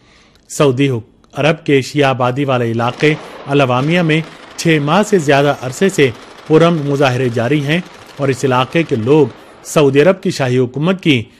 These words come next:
मुतासिबाना और तफरीक आमेज पॉलिसियों के खात्मे और सियासी इस्तेलाहात का मुतालबा कर रहे हैं। खबरों के मुताबिक सऊदी हुकूमत ने हफ्ते की सुबह अलवामिया के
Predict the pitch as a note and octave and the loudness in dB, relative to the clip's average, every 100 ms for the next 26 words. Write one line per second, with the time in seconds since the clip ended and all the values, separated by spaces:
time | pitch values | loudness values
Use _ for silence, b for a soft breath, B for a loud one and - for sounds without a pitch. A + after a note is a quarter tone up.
0 | b C#3 C#3+ C3+ A#2 C3 B2 C3+ D#3 G3+ | b -4 0 0 -2 -4 -2 -2 -2 -4
1 | - D3+ - C3 C#3+ F#3 F3+ D3 D3 C#3 | -6 -6 -4 -4 0 -2 0 0 0 0
2 | - A#2 A2+ - F#3 D#3+ B2 A2+ A2 C3+ | -2 -4 -4 -4 -4 -4 -4 -6 -6 -4
3 | E3+ B B B B D3 D3 E3+ D#3+ F#3+ | -6 B B B B -4 -2 0 0 0
4 | A3+ E3 D#3 - A#2 B2+ F#3 - D3+ C3+ | 0 -2 -6 -4 -2 -2 -2 -2 -4 -2
5 | C#3+ A2+ A2+ A2 D#3 B2+ B2 A2 B2 G#2 | -2 -2 -6 -4 -4 -4 -4 -4 -4 -6
6 | - _ b b b b b b b - | -10 _ b b b b b b b 0
7 | E3+ G#3 B3+ A#3+ F3+ E3+ E3+ A3 D#3+ D3 | 2 4 2 0 2 2 2 0 0 2
8 | D3 D3 D3 F#3 A3+ G3 C3 - D#3 - | 0 -2 -2 -2 -2 -4 -4 -2 -2 -2
9 | B2+ F3 C#3+ - D3 C3 A#2 B2 F3 G3 | -4 -2 -4 -6 -4 -2 -2 -2 -2 0
10 | C#3+ C#3 | 0 0